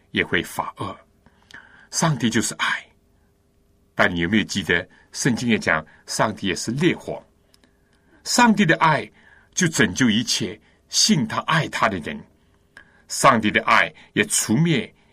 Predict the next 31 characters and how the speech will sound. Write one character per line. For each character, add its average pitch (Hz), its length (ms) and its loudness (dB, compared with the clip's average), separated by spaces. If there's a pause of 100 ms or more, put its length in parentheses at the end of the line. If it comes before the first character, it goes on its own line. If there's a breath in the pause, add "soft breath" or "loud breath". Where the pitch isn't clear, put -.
一 117 120 2
切 - 240 -2
加 170 340 4
害 160 200 4
于 98 280 0 (140 loud breath)
其 - 260 0
他 131 180 4
人 90 200 -4
的 87 80 -4
人、 76 280 -10 (260 loud breath)
不 208 100 4
悔 160 260 2
改 98 180 2
的 80 60 -6
人。 76 180 -8 (1300)
上 120 320 -4
帝 95 120 -6
是 - 140 -6
烈 147 220 2
火， - 300 -10 (640 soft breath)
他 - 160 0
既 202 200 0
要 185 100 6
熬 98 220 2
炼 180 180 4
他 131 140 0
自 - 160 -2
己 - 120 -4
的 110 120 2
子 - 300 -4
民， 82 220 -10